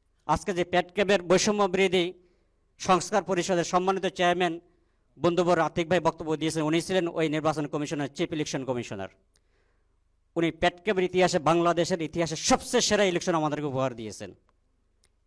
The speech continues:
এই জন্য আমি প্যাটক্যাপকে আন্তরিক ধন্যবাদ, আ, প্যাটক্যাপের পক্ষ থেকে আন্তরিক ধন্যবাদ, কৃতজ্ঞতা জানাচ্ছি। আতিক ভাই একটা ঘোষণা করেছিলেন যে প্যাটক্যাপ যেরকম এফবিসিআইসির এ ক্লাস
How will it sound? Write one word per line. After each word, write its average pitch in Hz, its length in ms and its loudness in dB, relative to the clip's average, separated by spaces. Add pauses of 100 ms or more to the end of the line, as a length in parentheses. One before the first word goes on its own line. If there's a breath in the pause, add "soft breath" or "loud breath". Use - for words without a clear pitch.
এই 170 100 2
জন্য 170 320 0
আমি 160 100 2
প্যাটক্যাপকে 156 640 -2 (320 soft breath)
আন্তরিক 147 420 0
ধন্যবাদ, 151 460 0
আ, 135 160 -6 (120)
প্যাটক্যাপের 170 340 -2
পক্ষ - 280 -8
থেকে 160 180 -2
আন্তরিক 143 220 -4
ধন্যবাদ, 143 280 -4
কৃতজ্ঞতা 127 420 -6
জানাচ্ছি। 98 460 -12 (1800)
আতিক 185 280 0
ভাই 214 140 4
একটা 220 240 2
ঘোষণা 220 280 4
করেছিলেন 214 520 4 (640)
যে 147 100 -4
প্যাটক্যাপ 190 420 0
যেরকম 226 380 2
এফবিসিআইসির 208 720 2
এ 196 80 2
ক্লাস 190 320 2